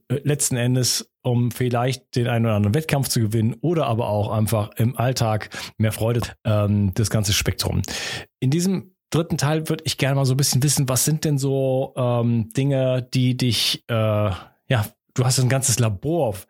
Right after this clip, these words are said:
<laughs> von Möglichkeiten. Du hast ein paar Mal gesagt, hyperbare, äh, Sauerstoffkammer, das kostet achtzigtausend Euro. Das lassen wir jetzt mal weg. Das, <laughs> das kann man bei dir mal buchen. Ja, aber, äh,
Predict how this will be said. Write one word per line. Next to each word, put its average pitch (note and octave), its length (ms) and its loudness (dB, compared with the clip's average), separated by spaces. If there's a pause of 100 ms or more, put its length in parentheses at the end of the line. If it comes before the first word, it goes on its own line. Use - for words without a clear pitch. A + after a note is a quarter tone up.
(560)
<laughs> F#3+ 720 -2
von B2 180 0
Möglichkeiten. D3 920 0
Du B2 160 0
hast C3+ 180 0
ein B2 80 -2
paar B2+ 160 0
Mal B2 180 0
gesagt, B2 480 -2
hyperbare, A2 760 0
äh, G2+ 40 2
Sauerstoffkammer, B2 720 0
das A2 300 -4
kostet A2 320 -2
achtzigtausend G2 600 0
Euro. C#3+ 300 -2
Das A2 240 -4
lassen A#2 240 0
wir A2 60 2
jetzt G#2 100 -4
mal F#2+ 200 2
weg. F3 280 -2 (380)
Das, G2+ 260 2 (340)
<laughs> G#2 360 0
das G2+ 120 -2
kann B2 140 0
man A#2+ 160 0
bei A2 80 0
dir C3+ 280 0
mal G#2+ 240 0
buchen. E3 500 -2 (320)
Ja, A#2+ 300 0
aber, A#2 500 -2
äh, A2 200 2